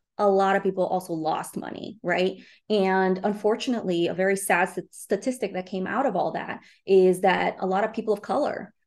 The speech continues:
really got caught up in this because it was really heavily, heavily marketed to communities of color as this was gonna be the thing that fixed, like, the wage gap. This is the thing that was gonna fix, you know, the racial wealth gap.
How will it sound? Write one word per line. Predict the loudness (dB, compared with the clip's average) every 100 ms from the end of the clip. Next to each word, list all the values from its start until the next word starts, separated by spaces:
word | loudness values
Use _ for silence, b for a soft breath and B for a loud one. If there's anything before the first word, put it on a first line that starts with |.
| -2
really | 2 4 4
got | 0 -2
caught | -2 -2
up | 0
in | -2 -2
this | -6 -6
because | -4 2 4
it | 4
was | 2
really | 2 2 4 4 0 B _ _ -20
heavily, | -4 -2 2 4 4
heavily | 2 -2 -2 0
marketed | 2 2 2 0 0
to | -2
communities | 0 2 2 2
of | 0
color | -2 0 2 2 B B
as | 0 0
this | 0 0
was | -2 0
gonna | 2 2
be | 2 0 2
the | 8 8 8 2
thing | 2 2 0 -2 -6 -2
that | -2 0
fixed, | -2 -2 -2
like, | -4 -2
the | -4
wage | -2 -2 -4 -4
gap. | -4 -4 0
This | 0 0
is | 0
the | -2 2
thing | 2 4
that | 4
was | 2
gonna | 0 -4
fix, | 0 -2 -2 -8 b b b
you | 2
know, | 4 4 4 4
the | 4 4 6
racial | 4 4 2 -2
wealth | 0 -4 -6
gap. | -6 -4 -6